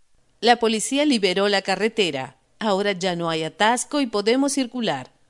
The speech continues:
¿Y dónde está el conductor borracho que hirió a la gente que estaba en la parada del bus?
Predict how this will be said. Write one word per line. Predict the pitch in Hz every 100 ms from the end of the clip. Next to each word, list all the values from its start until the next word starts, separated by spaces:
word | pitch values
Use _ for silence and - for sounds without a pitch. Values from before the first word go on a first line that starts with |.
| _ _ _ _ _
¿Y | 220
dónde | 294 370
está | 381 - 233
el | 214
conductor | 220 202 185 - 196
borracho | 190 170 185 196 214
que | 185
hirió | 170 180
a | 185
la | 170
gente | - 247 277 269
que | 175
estaba | - 202 185 180
en |
la | 175 165
parada | 170 165 170 180
del | 180 180
bus? | 175 165 - -